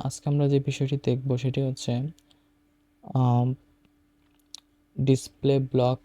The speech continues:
এলিমেন্ট এবং ইনলাইন এলিমেন্ট। তো প্রথমে আমাকে জানতে হবে যে কোন ট্যাগগুলো হচ্ছে ব্লক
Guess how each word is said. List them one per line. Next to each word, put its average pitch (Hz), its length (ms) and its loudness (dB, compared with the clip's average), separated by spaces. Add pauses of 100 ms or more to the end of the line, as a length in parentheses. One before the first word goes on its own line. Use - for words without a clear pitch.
এলিমেন্ট 131 400 0 (120)
এবং 127 180 -2 (280)
ইনলাইন 127 320 -2 (100)
এলিমেন্ট। 120 400 -4 (3000)
তো 127 60 -4 (120)
প্রথমে 147 400 0 (340)
আমাকে 135 360 0
জানতে 127 420 -2
হবে 123 240 0
যে 123 100 0 (100)
কোন 139 220 -2
ট্যাগগুলো 135 580 0
হচ্ছে - 280 -6 (640)
ব্লক 131 220 2